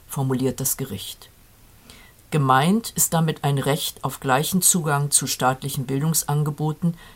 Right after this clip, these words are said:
im Rahmen des vorhandenen Schulsystems. Der Staat hat damit auch die Pflicht, bei einer pandemiebedingten Aussetzung des Präsenzunterrichts, die geboten sein kann, um einen Zusammenbruch des Gesundheitssystems zu verhindern, für Ersatz zu sorgen.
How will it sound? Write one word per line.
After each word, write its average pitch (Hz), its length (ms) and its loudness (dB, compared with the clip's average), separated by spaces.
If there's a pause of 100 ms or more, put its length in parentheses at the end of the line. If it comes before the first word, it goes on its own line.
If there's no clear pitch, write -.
(120)
im 160 140 4
Rahmen 139 440 2
des 139 180 0
vorhandenen 135 640 -2
Schulsystems. - 1000 -4 (920)
Der 156 100 2
Staat - 580 0
hat 156 180 -4
damit 170 320 2
auch - 140 -4
die 143 140 -10
Pflicht, - 720 -6 (360)
bei - 160 2
einer 156 160 4
pandemiebedingten 160 1000 0
Aussetzung 147 560 2
des - 160 -2
Präsenzunterrichts, 147 1400 -2 (220)
die 139 100 -2
geboten 127 500 -2
sein 151 280 0
kann, 170 280 2
um 139 100 -4
einen 127 220 -4
Zusammenbruch 127 640 -2
des - 180 -4
Gesundheitssystems 147 1040 0
zu 151 100 0
verhindern, 160 560 0 (280)
für - 160 -6
Ersatz - 480 4
zu - 160 -2
sorgen. 110 400 -6